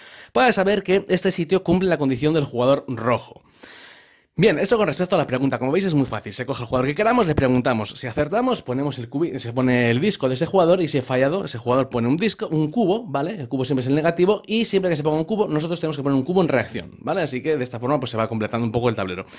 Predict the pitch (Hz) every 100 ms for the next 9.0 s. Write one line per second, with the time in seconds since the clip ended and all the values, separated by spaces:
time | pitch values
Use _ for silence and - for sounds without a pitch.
0 | - - - - 226 247 208 208 190 180
1 | 190 196 202 - 180 160 156 175 165 165
2 | 160 156 165 180 165 139 143 143 170 -
3 | 117 139 139 117 92 117 165 117 120 131
4 | - 147 98 90 - 131 139 127 107 95
5 | 95 117 - 120 113 120 131 127 123 165
6 | 220 190 151 131 123 117 123 131 123 135
7 | 143 - 123 120 117 117 117 - - -
8 | - 135 131 175 - 196 151 147 143